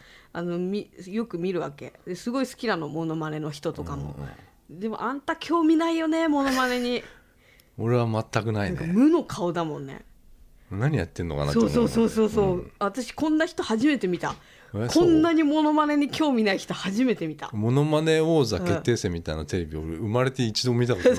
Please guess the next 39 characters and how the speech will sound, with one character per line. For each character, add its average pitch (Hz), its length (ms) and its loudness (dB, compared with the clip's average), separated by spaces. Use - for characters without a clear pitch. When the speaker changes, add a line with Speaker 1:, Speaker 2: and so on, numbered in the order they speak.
Speaker 1:
よ。 277 100 4
Speaker 2:
そ - 180 2
う 254 40 -2
そ 247 160 4
う 220 40 0
そ - 0 -
う - 0 -
そ 269 140 2
う - 100 0
そ 262 80 2
う 254 120 -4
そ 247 80 0
う。 247 80 -10
Speaker 1:
う 156 40 -8
ん。 - 40 -6
Speaker 2:
も 226 160 4
う、 - 60 -4
あ 240 100 4
れ 311 120 0
や 349 100 2
っ 349 60 -2
て 370 120 -2
た 226 120 0
ら - 40 -2
さ、 - 220 -6
「あ、 339 120 4
や 262 120 4
っ 254 60 -4
て - 180 2
ん 320 140 6
じ 214 120 0
ゃ 180 60 2
ん」 160 100 -4
っ 151 60 -10
て - 80 -8
思 175 100 -4
っ 180 60 -4
て - 120 -20
さ、 156 280 -4